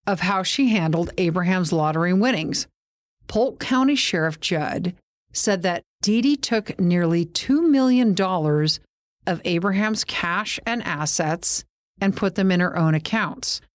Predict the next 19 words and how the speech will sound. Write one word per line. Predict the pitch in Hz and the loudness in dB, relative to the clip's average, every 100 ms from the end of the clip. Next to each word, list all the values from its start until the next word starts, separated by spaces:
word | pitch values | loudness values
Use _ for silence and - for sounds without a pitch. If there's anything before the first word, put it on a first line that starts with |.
| _ _ _ _ _ _ _ - | _ _ _ _ _ _ _ -4
The | 208 | -4
two | - 294 | 0 0
sheriff's | - 233 220 - | 2 0 -2 -2
departments | - - 190 185 185 180 | -4 -4 -4 0 -2 0
were | 180 165 | 0 2
working | 165 175 262 254 | 0 0 0 0
together | 330 254 170 160 170 | 0 0 0 2 0
to | - 208 190 | 0 -2 2
unravel | 185 180 160 208 254 175 165 190 | 2 4 2 2 0 0 0 0
Moore's | 170 175 180 170 | 2 2 2 0
financial | - 175 165 160 285 220 | 0 0 2 0 0 0
dealings, | 170 156 147 170 214 - _ _ _ _ - | 0 2 2 2 2 -2 _ _ _ _ -2
including | 185 185 196 190 165 | -2 2 2 2 -2
property | - 185 165 190 185 | -2 -2 0 -2 -2
purchases | - 170 - 180 220 202 | 0 -2 0 0 0 2
and | 269 254 | 2 2
sales, | - 160 147 165 202 - _ _ _ _ - | 0 0 2 0 -2 -6 _ _ _ _ -14
cash | - 190 202 - | -6 -4 -4 -6
transfers, | - 202 190 220 - 170 156 160 | -2 0 2 0 -2 0 0 0